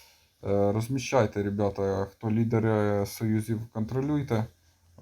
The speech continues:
Тут, бачите, тринадцять мемберів тільки зайшло з двадцяти семи.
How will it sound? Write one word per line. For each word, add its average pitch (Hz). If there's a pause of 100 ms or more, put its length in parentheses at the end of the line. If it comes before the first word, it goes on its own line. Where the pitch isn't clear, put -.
(600)
Тут, 98
бачите, 104
тринадцять 104
мемберів 107
тільки 98
зайшло 98
з 95
двадцяти 98
семи. 107